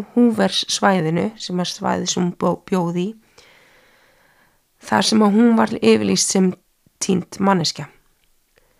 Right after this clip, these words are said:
En skjólstæðingur minn fékk ekki neina hjálp með þennan verknað og gerði þetta bara alveg sjálf.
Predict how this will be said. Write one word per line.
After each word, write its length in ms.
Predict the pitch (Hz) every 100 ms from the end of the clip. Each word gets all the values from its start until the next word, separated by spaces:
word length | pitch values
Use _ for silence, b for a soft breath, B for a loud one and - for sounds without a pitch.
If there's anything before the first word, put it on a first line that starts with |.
| _ _ _ _ _ _ _ _ -
En 240 | - 202
skjólstæðingur 800 | 196 - 254 254 262 247 247 254
minn 240 | 240 240 226
fékk 240 | 240 214 208
ekki 160 | - 214
neina 400 | 220 254 277 247
hjálp 540 | 214 - - - - - -
með 400 | 202 214 214 214 -
þennan 320 | - 202 190 185
verknað 600 | 180 - - 190 220 - b b b b b b b -
og 140 | - -
gerði 320 | 233 233 233
þetta 240 | 220 214
bara 160 | 214 208 -
alveg 320 | 208 208 202 -
sjálf. 460 | - 170 165 -